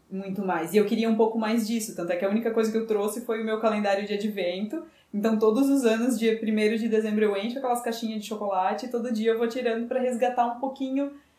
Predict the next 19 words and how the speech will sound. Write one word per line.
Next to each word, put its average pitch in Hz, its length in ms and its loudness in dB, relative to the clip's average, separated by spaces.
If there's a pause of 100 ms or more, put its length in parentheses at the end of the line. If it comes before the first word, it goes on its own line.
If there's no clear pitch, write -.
(140)
disso. 262 560 0
Eu 240 400 2
tenho 247 220 0
um 240 100 -2
pouco 226 380 2
de 208 140 -2
Natal 196 580 0
que 233 240 -2
é 220 160 6
mais 233 580 -2
esperar 220 400 4
pela 214 280 4
festa 214 340 -4
do 214 100 -6
que 226 100 -6
a 226 60 -8
festa 220 280 -4
em 240 60 0
si. - 360 -6